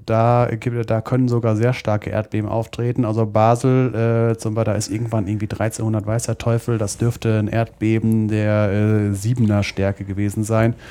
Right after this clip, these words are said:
Und sowas kann da wieder passieren. Und wenn das passiert, äh, gibt's da unten richtig Probleme. Da gibt's auch Atomkraftwerke und alles. Und es ist halt nicht so, äh, erdbebensicher gebaut wie Japan, die halt jedes Jahr ein Siebener haben.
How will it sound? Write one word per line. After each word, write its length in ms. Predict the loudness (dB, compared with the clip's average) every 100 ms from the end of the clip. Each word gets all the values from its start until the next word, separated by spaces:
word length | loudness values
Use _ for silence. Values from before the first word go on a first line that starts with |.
| -12 -4
Und 60 |
sowas 340 | 0 2 0 0
kann 320 | 2 4 6
da 400 | 6 4 2 -4 -12
wieder 300 | 0 4 4
passieren. 360 | 2 -2 0 0
Und 80 |
wenn 120 | 2 2
das 180 | 0
passiert, 600 | -2 -4 -2 -2 0 -2
äh, 580 | -2 0 2 4 2 2
gibt's 240 | -2 -4 0
da 80 |
unten 300 | 0 0 -2
richtig 280 | -2 -2 -4
Probleme. 440 | -4 -2 2 2 2
Da 100 | 0
gibt's 220 | -2 -8
auch 120 | -8
Atomkraftwerke 720 | -6 -4 -4 -4 -2 0 0
und 140 | 0 0
alles. 400 | 0 0 -2 -10 -18 -20 -16 -16 -4
Und 120 | -2
es 80 | 0
ist 160 | 2
halt 180 | 2 4
nicht 240 | 2 0
so, 380 | 2 4 6 4
äh, 280 | 2 2 2 2
erdbebensicher 560 | 0 0 -2 -2 -2
gebaut 380 | 0 4 4 2
wie 180 | -4 0
Japan, 540 | 0 0 0 0 0
die 240 | -2 -2 0
halt 500 | 2 2 0 -2 -6
jedes 400 | -4 -2 -4 -2
Jahr 240 | 2 2
ein 100 | 2
Siebener 440 | 0 0 0 0
haben. 400 | 0 -2 -4 -8